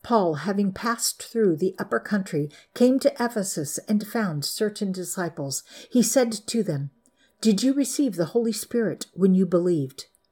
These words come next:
They said to him, "No, we haven't even heard that there is a Holy Spirit." He said, "Into what were you baptized?"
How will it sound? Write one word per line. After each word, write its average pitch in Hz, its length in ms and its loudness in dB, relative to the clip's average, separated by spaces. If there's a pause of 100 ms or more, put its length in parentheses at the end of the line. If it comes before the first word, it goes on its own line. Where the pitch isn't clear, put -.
(640)
They 208 160 10
said 208 320 0
to 208 160 -2
him, 143 280 -4 (340)
"No, 240 240 6
we 175 200 4
haven't 214 500 -2
even 226 280 0
heard 214 240 4
that 226 140 6
there 226 240 4
is 254 400 0 (100)
a 180 100 2
Holy 165 340 0
Spirit." - 560 -6 (960)
He 220 180 4
said, 175 440 0 (220)
"Into 240 300 4
what 254 320 0
were 285 60 0
you 254 160 0
baptized?" 165 840 -4